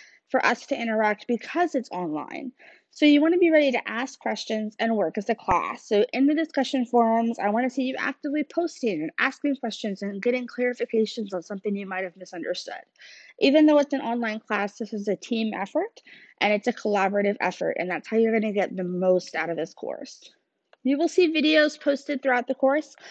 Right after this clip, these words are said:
Some of them are embedded, and there's extremely well-chosen videos. And then you'll also see some pop-in videos that I will make to supplement the course curriculum that will pull out different ideas that I think are important or we could use a little bit more practice on. You have a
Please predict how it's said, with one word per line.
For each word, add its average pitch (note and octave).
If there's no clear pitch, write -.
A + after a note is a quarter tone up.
Some C#4
of D4+
them C#4
are A3
embedded, A#3+
and G#3+
there's G3
extremely D4+
well-chosen F3+
videos. G#3
And D#4
then D#4+
you'll E4
also D4+
see C#4+
some C#4
pop-in B3
videos A#3
that -
I D#4+
will C4+
make G3+
to C4+
supplement A#3+
the A3
course G#3+
curriculum G3
that A#3+
will B3+
pull C4
out A3
different A3
ideas F#3
that F#3
I F#3+
think F#3+
are F#3+
important C4
or G3
we G#3
could G#3
use G3+
a F3
little G#3
bit G3
more F3
practice -
on. -
You C#4+
have E4+
a D4+